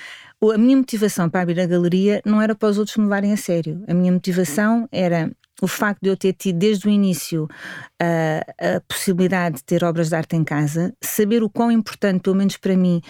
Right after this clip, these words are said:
essa experiência, esse diálogo, essa reflexão do mundo são importantes e pensar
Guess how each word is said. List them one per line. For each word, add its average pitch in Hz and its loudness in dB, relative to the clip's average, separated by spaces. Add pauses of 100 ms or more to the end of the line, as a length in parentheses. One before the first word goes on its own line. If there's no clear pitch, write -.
(320)
essa 180 -2
experiência, 180 0
esse 156 -4
diálogo, 165 0 (260)
essa 156 -2
reflexão 175 -2
do 165 2
mundo 165 2
são 185 -2
importantes 175 -2 (300)
e 220 2
pensar 226 0